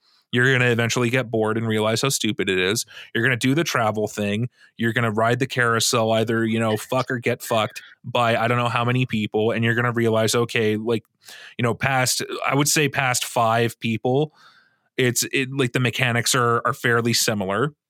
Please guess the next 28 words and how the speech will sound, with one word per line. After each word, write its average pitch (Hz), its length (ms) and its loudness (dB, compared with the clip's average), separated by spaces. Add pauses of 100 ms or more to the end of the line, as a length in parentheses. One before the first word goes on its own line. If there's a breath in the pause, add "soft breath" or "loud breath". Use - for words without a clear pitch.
(160)
Like, 104 200 -4
you 113 60 -2
know, 101 80 -2
you 98 140 -2
put - 260 -4
penis 131 400 2
into 127 280 0
hole, 117 480 0 (380)
like, 107 280 -2
whatever 110 280 0
your 113 140 0
thing 107 260 -2
is, 104 360 0
and 110 440 -2
you 113 140 -4
go 110 180 0
from 127 220 0
there. 107 360 -4 (540 loud breath)
Uh, 107 320 0
so 117 340 0
you're, 135 460 2
you're 123 240 2
eventually 117 360 0
gonna 123 120 2
get 135 160 0
bored 139 220 2
of 135 80 -2
that. 101 340 -2